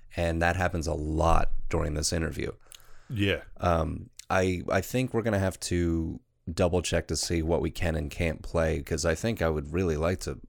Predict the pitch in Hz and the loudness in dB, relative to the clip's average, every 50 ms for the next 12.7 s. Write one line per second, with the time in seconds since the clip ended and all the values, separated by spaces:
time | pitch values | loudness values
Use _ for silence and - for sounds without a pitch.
0 | - - - 90 90 80 69 - - 90 - 73 - - - 92 90 - - - | -10 -4 -2 0 0 0 0 -2 -4 -4 -4 -6 -6 -2 -2 -2 -2 -2 -4 -4
1 | 78 78 76 - - - - - - _ _ _ _ _ _ - - 127 - - | -4 -4 -6 -6 -8 -12 -18 -20 -20 _ _ _ _ _ _ -20 -18 -16 -14 -8
2 | - - 92 127 131 - 85 73 76 - - 76 80 76 - - - 98 92 - | -4 0 0 0 0 0 -2 -4 -4 -4 -4 -4 -4 -4 -4 -2 0 0 0 0
3 | - 98 95 98 101 87 82 - - - - - - 85 82 78 76 78 - - | -2 -2 -2 -2 -2 -4 -6 -8 -12 -16 -4 0 2 4 4 4 2 -2 -4 -8
4 | - - - _ - - - 98 101 95 98 87 87 82 82 90 - - - - | -12 -18 -16 _ -8 -2 0 0 2 2 2 2 4 4 4 2 2 -2 -4 -2
5 | - - 117 107 123 135 - - 135 110 - - - - - - - 104 101 120 | 0 2 2 2 2 2 2 0 0 0 -2 -4 -6 -8 -10 -6 -4 -2 0 2
6 | 120 101 101 101 113 117 113 - - 131 139 135 117 120 123 117 107 95 95 90 | 2 2 0 -2 -2 -4 -4 -2 0 0 2 2 2 2 2 2 2 2 0 0
7 | 87 90 85 90 92 90 87 - - - - - - - 139 156 151 - - - | -2 -2 -4 -4 -4 -4 -4 -6 -12 -18 -18 -4 0 2 2 4 2 0 -4 -6
8 | - - 131 127 123 113 90 90 85 90 92 95 92 85 80 82 82 82 87 85 | -4 0 2 4 4 4 2 2 2 2 2 2 2 2 0 0 2 2 2 2
9 | 80 73 76 76 - - 82 80 78 80 80 78 - - 85 - 85 85 80 85 | 0 0 -2 -4 -2 -2 -2 -2 0 0 -2 -2 -2 -4 -4 -2 -2 0 0 -2
10 | 78 76 76 76 - 80 71 71 69 - - - - 53 - - - - - - | -2 -2 -4 -4 -2 -2 -2 -2 -2 -4 -6 -6 -6 -6 -8 -8 -12 -18 -20 -20
11 | - - - - - - - - - - - - 85 80 73 69 - - - - | -20 -20 -20 -20 -20 -20 -20 -20 -20 -10 -4 -2 0 0 0 -2 -4 -8 -14 -20
12 | - - _ _ _ _ - - - - - - - - | -20 -20 _ _ _ _ -20 -20 -20 -20 -18 -10 -6 -2